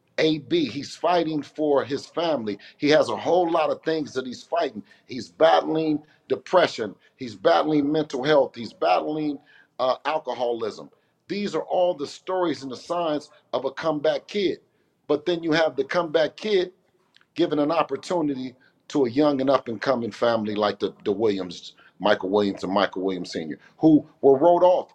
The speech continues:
who said that they were going to do something that was non-traditional,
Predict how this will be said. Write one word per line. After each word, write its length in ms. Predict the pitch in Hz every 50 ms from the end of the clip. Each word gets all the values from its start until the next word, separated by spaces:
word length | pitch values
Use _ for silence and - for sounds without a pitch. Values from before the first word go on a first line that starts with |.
| _ _ _ -
who 180 | 156 160 151 139
said 460 | - - - 190 180 185 175 160 127
that 160 | 143 135 -
they 220 | - 160 185 185 180
were 260 | 151 147 160 156 139
going 300 | 127 156 170 165 156 160
to 100 | - 131
do 200 | 110 151 175 156
something 420 | - - 165 156 143 - 143 131 127
that 80 | 143
was 200 | 135 123 107 110
non-traditional, 920 | 151 165 165 165 147 - - 135 - - 190 180 - - 147 147 147 139 -